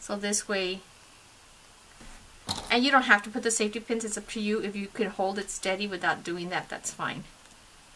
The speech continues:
But I even do this when I put patches that are not the, um, iron-on kind. So I just got all these safety pins, this big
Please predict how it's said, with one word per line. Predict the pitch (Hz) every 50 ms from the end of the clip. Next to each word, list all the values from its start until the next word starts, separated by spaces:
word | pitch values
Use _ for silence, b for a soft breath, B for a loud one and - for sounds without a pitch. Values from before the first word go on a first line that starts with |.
| - - - - - - - - - - - - -
But | - 175 175 160 - -
I | 185 196
even | 190 202 202 190
do | 185 185 185
this | 190 185 - -
when | 185 170 175
I | 175 165 156
put | - - 190 175 - - - - -
patches | - 165 160 165 - - - 175 - -
that | 160 156
are | 156 156
not | 156 160 160 165 156 -
the, | - 151 151 135 - - - -
um, | 165 160 151 151 147 147 151 - - - - -
iron-on | 185 180 185 190 202 208 208 214 233 247
kind. | - - 247 262 320 349 - - - - - - - - - B B B B B B B B B B - - - - - - - - - - - - - - - - - - - - - - - - - - - - - - - - - - - - - -
So | - - - - 180 185 -
I | 190 202
just | 208 226 214 - - - - - - -
got | 214 190 190
all | 185
these | 180 175 175 - - - - - - - - - - -
safety | - - 208 185 - - 202
pins, | - - 214 180 180 180 175 -
this | 175 165 -
big | - 185 175 -